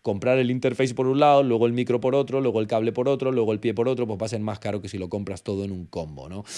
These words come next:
Así que si te faltan componentes o si te falta software para tu home studio,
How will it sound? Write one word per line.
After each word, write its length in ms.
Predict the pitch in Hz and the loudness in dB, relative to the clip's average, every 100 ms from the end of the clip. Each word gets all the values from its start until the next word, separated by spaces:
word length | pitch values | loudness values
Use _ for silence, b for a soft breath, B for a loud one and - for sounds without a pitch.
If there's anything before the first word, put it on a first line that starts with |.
| B B | B B
Así 220 | 120 131 | 2 2
que 120 | 139 143 | 2 2
si 160 | 147 | 2
te 140 | 131 135 | 2 6
faltan 480 | 185 226 196 175 | 8 8 6 2
componentes 760 | 151 135 120 117 135 190 160 117 | 2 2 2 2 2 -2 -4 -4
o 60 | 101 | -6
si 120 | 98 | -10
te 100 | - | -2
falta 340 | 131 151 135 | 0 0 0
software 420 | 131 165 151 117 | 0 0 0 -2
para 120 | 101 107 | -2 -4
tu 80 | |
home 260 | 123 170 202 | 0 2 2
studio, 480 | 202 247 220 214 | 4 4 8 8